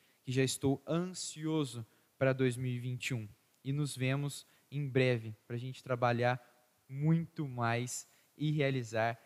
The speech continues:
cada vez mais sonhos. Obrigado por tudo. Beijão.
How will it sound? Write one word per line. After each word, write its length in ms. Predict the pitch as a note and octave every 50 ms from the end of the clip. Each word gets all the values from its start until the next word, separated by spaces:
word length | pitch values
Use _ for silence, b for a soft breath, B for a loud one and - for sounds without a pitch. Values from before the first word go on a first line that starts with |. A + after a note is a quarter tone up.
| b _
cada 260 | - A#2+ A#2 A2+ A2+ G#2
vez 360 | G2+ A2 A2 A#2 A#2 A2+ -
mais 300 | A2+ G#2 G2+ G#2+ A2+ -
sonhos. 560 | - - A2+ F#2+ G2+ G2 A2 - - - - _ _ _ _ _
Obrigado 680 | - A2+ A#2 A#2+ A#2+ A#2 B2+ B2+ B2+ C3+ C#3 C3+ C3+ C3+ - _ _ _ _ _
por 160 | - C#3 C3
tudo. 440 | C3 _ - D3+ E3 D#3+ E3 G3 F#3+ - - _ _ _ _ _ _ _ - b b b b b b b b _ _
Beijão. 500 | B2+ D3 D3 C#3 B2 C3+ B2 C3 D3+ D#3+